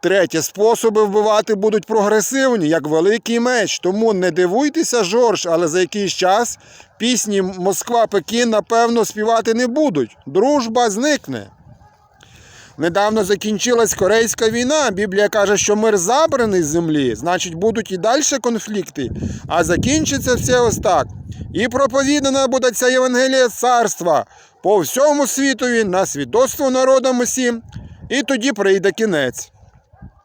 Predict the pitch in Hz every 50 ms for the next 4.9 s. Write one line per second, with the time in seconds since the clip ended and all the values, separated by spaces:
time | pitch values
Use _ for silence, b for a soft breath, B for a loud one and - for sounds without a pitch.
0 | _ - - 156 175 170 - 180 202 214 208 190 170 165 165 - - 185 - 185
1 | 143 - 147 143 147 143 - 165 143 196 196 196 185 165 139 120 - - 107 107
2 | - - _ _ _ _ - _ _ _ _ _ B B B B B B B B
3 | B B B B B B B B B - 156 180 190 180 180 190 202 208 202 165
4 | 185 165 147 156 180 185 175 170 - - - 135 139 143 143 139 139 143